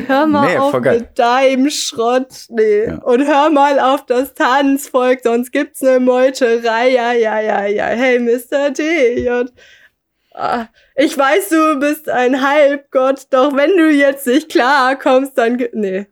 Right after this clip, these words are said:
Speaker 1: Ach, äh, ist cooles Lied und
Speaker 2: Ja.
Speaker 1: ich kann die Band nur empfehlen, weil die, die finde ich irgendwie so süß und witzig.
Speaker 2: <laughs>
Speaker 1: Und deswegen, äh, hört euch mal gerne Schmutzki an.
Speaker 2: Müsst
Speaker 1: Ich
Speaker 2: ihr jetzt
Speaker 1: empfehle
Speaker 2: aber auch nicht. Also.
Speaker 1: Doch, doch, doch. Ich empfehle D J, ich empfehle California heißt das.
Speaker 2: Mhm.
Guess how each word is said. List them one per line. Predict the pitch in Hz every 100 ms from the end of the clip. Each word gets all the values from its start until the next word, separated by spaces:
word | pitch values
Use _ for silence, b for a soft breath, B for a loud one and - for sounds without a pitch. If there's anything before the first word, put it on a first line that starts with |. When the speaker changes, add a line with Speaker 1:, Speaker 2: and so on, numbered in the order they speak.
| _
Speaker 1:
Ach, | - 214 196 - B 370
äh, | - 254 262 302
ist | -
cooles | - 330 302
Lied | 269 339 -
und | -
Speaker 2:
Ja. |
Speaker 1:
ich | -
kann | 330
die | 240
Band | 240 247
nur | 320 254
empfehlen, | 254 269 294 587 453
weil | 254
die, | 254 302
die | 262 277
finde | 359 359
ich | 320
irgendwie | 277 277
so | 254 269 269 B
süß | 285 320 403 370
und | 233 254
witzig. | 392 - 247 370 -
Speaker 2:
<laughs> | 214 196
Speaker 1:
Und | 262 262
deswegen, | 254 262 269 269 247
äh, | 254 220 247
hört | 294 311
euch | 302
mal | 262
gerne | 254 269 262
Schmutzki | - 302 466 - - 208
an. | 214 269 381
Speaker 2:
Müsst | - - -
Speaker 1:
Ich |
Speaker 2:
ihr | 233
jetzt | 87 254
Speaker 1:
empfehle | -
Speaker 2:
aber | 76
auch | 73
nicht. | 76 - _
Also. | - 143 143 - -
Speaker 1:
Doch, | 254 262 302 339
doch, | 277
doch. | 247 233 B -
Ich | 269
empfehle | 277 277 226 208
D | 220 285
J, | 381 415 440
ich | 262
empfehle | 254 254 269 262 247 240 b _
California | - 277 233 - 233 269 311
heißt | 349 330 349 370 370
das. | 349 392 403
Speaker 2:
Mhm. | 85 98 143